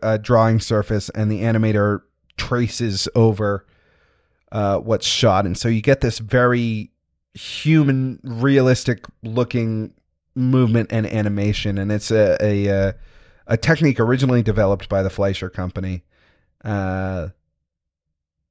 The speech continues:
when they were doing, um, Superman and Popeye and things of that nature. And, uh, that's why you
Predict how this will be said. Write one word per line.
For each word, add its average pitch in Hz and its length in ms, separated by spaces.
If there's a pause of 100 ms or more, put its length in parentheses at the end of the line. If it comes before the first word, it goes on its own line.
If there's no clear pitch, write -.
(400)
when 113 220
they 110 120
were 104 120
doing, 101 560
um, 90 480 (720)
Superman 185 720
and 143 120
Popeye 143 560
and 117 100
things 120 220
of 120 80
that 110 180
nature. 107 500 (640)
And, 120 420
uh, 104 520 (1120)
that's 131 280
why - 120
you 120 200